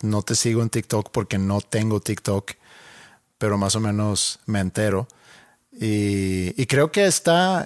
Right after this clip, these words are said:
digo, está bien, porque otra vez es otro recurso más de mercadotecnia, y lo que tengo entendido es que TikTok ahorita es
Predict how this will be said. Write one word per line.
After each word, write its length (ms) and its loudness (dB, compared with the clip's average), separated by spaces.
digo, 220 2
está 180 2
bien, 320 2
porque 260 0
otra 280 2
vez 300 2
es 400 2
otro 320 4
recurso 500 2
más 480 0
de 220 2
mercadotecnia, 800 2
y 400 2
lo 140 0
que 80 -4
tengo 200 0
entendido 300 2
es 120 0
que 100 -2
TikTok 640 0
ahorita 640 0
es 540 0